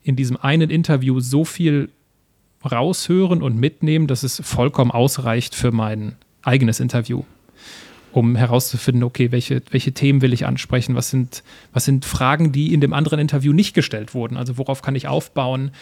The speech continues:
Und ganz abgesehen davon, das vielleicht so als letzter Gedanke dazu, das ist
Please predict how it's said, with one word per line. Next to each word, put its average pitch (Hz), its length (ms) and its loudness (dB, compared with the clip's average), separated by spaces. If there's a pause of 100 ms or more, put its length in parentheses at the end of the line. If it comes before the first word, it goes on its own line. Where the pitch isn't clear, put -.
(400)
Und 117 140 -4
ganz 160 180 2
abgesehen 139 400 4
davon, 135 380 2
das 127 120 -4
vielleicht 131 220 -6
so 127 80 -6
als 123 120 -6
letzter 135 300 -4
Gedanke 127 460 0
dazu, 131 460 -2 (1080)
das - 180 -2
ist - 240 -4